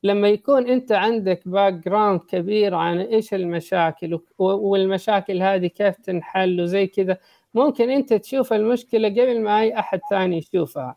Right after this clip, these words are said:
لأنه أنت عارف، آه، يعني هذا المجال إيش ال-، يعني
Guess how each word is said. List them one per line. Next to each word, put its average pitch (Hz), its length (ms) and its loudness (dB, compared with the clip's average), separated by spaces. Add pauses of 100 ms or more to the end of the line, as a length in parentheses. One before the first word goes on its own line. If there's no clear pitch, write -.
لأنه 190 440 -2
أنت 208 200 -2
عارف، 190 500 2
آه، 170 340 0 (1400)
يعني 165 280 0
هذا 185 320 2
المجال 170 680 0
إيش 185 300 0
ال-، 165 240 -2 (500)
يعني 160 840 -2